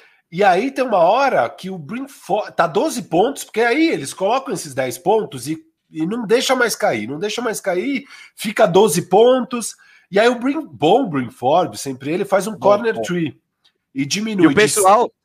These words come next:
Speaker 2: Firu, e nessa hora o pessoal tava falando pra gente ir assistir pênalti da Argentina.
Speaker 1: Não,
Speaker 2: Que é isso,
Speaker 1: é,
Speaker 2: rapaz?
Speaker 1: era bem essa hora,
Speaker 2: O Bom,
Speaker 1: era bem essa hora.
Speaker 2: exatamente. Não, eu mandei no grupo.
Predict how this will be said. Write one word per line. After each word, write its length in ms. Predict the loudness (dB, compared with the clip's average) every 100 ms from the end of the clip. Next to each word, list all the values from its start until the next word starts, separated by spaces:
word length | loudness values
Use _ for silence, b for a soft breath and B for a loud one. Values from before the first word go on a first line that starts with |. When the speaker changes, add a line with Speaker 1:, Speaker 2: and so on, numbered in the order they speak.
| _ _ _
Speaker 2:
Firu, 200 | -4 -2
e 80 | 0
nessa 300 | 0 2 2
hora 160 | 4 4
o 40 |
pessoal 320 | 0 -2 0
tava 200 | 2 2
falando 440 | 4 2 2 -2 -6
pra 160 | -6
gente 320 | -6 -8 -12 -8
ir 60 |
assistir 380 | -8 -10 -16 -10
pênalti 400 | 2 2 2 -4
da 160 | -2 -2
Argentina. 920 | -2 -10 -12 -8 -4 -4 -4 -6 -10 _ -10
Speaker 1:
Não, 280 | -2 4 6
Speaker 2:
Que 60 | 6
é 80 | 4 2
isso, 100 | 2
Speaker 1:
é, 100 | 6
Speaker 2:
rapaz? 440 | 6 4 4 2 2
Speaker 1:
era 100 | 0
bem 60 |
essa 260 | -2 0 2
hora, 120 | 4
Speaker 2:
O 20 |
Bom, 80 | 2
Speaker 1:
era 100 | 0
bem 140 | -4 -4
essa 100 | 0
hora. 80 |
Speaker 2:
exatamente. 520 | 2 2 2 2 2 2
Não, 100 | 2
eu 80 |
mandei 240 | 2 2 0
no 100 | -2
grupo. 400 | 0 0 -2